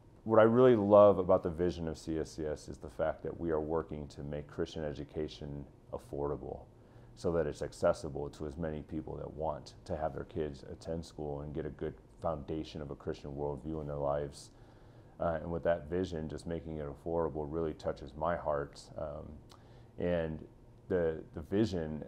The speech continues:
um, is, is catchy, and you just know that it's true. It's something that's pulled from doctrine itself, um, as we are called to take what we have given and freely give. And so as, as close as we can get to do that for our own community,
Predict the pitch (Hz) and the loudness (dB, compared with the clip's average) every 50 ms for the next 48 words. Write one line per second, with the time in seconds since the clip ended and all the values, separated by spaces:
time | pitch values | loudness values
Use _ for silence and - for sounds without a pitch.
0 | - - 80 78 73 71 71 71 69 67 - - - - 80 78 76 71 71 73 | -8 -6 -4 -4 -4 -4 -6 -10 -10 -14 -16 -16 -12 -6 -6 -4 -4 -4 -6 -10
1 | 76 - - - - - - - - - - - - - - 82 - - - 110 | -12 -14 -18 -18 -20 -20 -20 -20 -16 -16 -16 -14 -10 -4 -4 -4 -4 -4 -6 -6
2 | 107 123 127 - - - - 80 73 71 76 78 71 78 76 - - 80 76 78 | -6 -8 -12 -14 -14 -10 -8 -8 -6 -6 -8 -6 -6 -6 -8 -8 -8 -6 -2 0
3 | 78 82 82 82 80 78 73 69 - - - - - - 95 98 104 107 101 80 | 0 0 0 0 -2 -2 -4 -6 -10 -16 -18 -14 -8 -4 -2 -2 0 0 -2 -2
4 | - - - 85 76 - 85 80 76 73 67 - - - - - - 90 85 85 | -4 -4 -6 -6 -6 -6 -8 -8 -8 -8 -10 -14 -18 -20 -12 -2 0 2 2 0
5 | - - 80 76 76 78 80 85 - - 87 78 71 - - - - 82 78 78 | 0 -6 -10 -4 -2 0 -2 -2 -2 -6 -10 -10 -10 -12 -12 -8 -6 -4 -4 -4
6 | 82 - - - - - - - - - - - - - - - - - - 78 | -6 -8 -12 -20 -20 -20 -20 -20 -20 -20 -20 -20 -20 -20 -20 -20 -14 -12 -10 -10
7 | 78 76 76 78 78 - - 82 78 78 82 82 78 76 - - - 82 80 78 | -10 -10 -12 -12 -12 -8 -8 -6 -4 -2 0 2 2 2 0 2 4 6 6 6
8 | 80 80 - - - - - 87 87 85 - 80 78 82 80 76 76 71 78 82 | 4 2 -2 -6 -10 -6 -2 -2 -2 -2 -2 -6 -4 -4 -4 -4 -4 -4 -2 -2
9 | 85 90 92 78 71 76 76 - - 82 80 78 78 76 71 - 80 78 80 - | 0 0 -2 -4 -6 -8 -10 -6 -4 -2 -2 -2 -4 -6 -8 -8 -8 -8 -8 -10
10 | - - - - - - - - - - - - 82 80 - - 80 80 80 - | -12 -18 -20 -20 -20 -20 -20 -20 -20 -16 -8 -8 -6 -6 -4 -4 -2 -2 -2 -4
11 | - - 76 87 - - - 117 113 110 - - 104 92 92 104 98 101 101 92 | -6 -8 -10 -10 -6 0 4 6 6 6 4 0 -4 0 0 0 0 0 0 0
12 | 85 95 90 - - - 78 71 90 101 95 80 80 - - - 82 80 78 78 | 2 2 2 2 0 -8 -4 0 2 4 4 4 2 2 -4 -4 0 2 2 4
13 | 76 80 82 82 80 - - 78 80 82 82 80 73 76 73 73 71 | 4 2 0 -2 -4 -6 -8 -6 -4 -4 -4 -4 -4 -4 -4 -6 -8